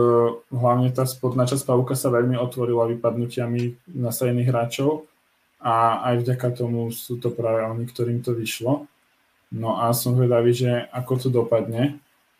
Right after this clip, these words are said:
Paul bude v tom americkom súboji výraznejším favoritom, ale toho Sheltona by som vôbec neodpísal, pretože ako si reál David, tak ten servis mu tam padá a, e, v tiebreakoch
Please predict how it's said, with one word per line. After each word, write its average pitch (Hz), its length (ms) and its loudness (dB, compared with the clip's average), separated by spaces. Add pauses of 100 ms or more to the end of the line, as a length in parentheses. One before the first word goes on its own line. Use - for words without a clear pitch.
(180)
Paul 117 220 6
bude 131 260 6
v 131 80 -4
tom 131 240 2
americkom 123 520 2
súboji 131 420 4
výraznejším 120 540 0
favoritom, 110 680 0 (440)
ale 117 180 8
toho 135 240 0
Sheltona 131 340 0
by 131 140 -2
som 123 160 -2
vôbec 123 180 2
neodpísal, 120 540 0
pretože 123 400 -2
ako 123 160 -4
si 120 160 -2
reál 110 240 2
David, 117 240 0
tak - 320 -8 (580)
ten 123 240 0
servis 120 380 0
mu 127 80 2
tam 131 240 0
padá 113 320 2
a, 104 220 -2 (880)
e, 113 240 2
v 113 100 -4
tiebreakoch 120 640 2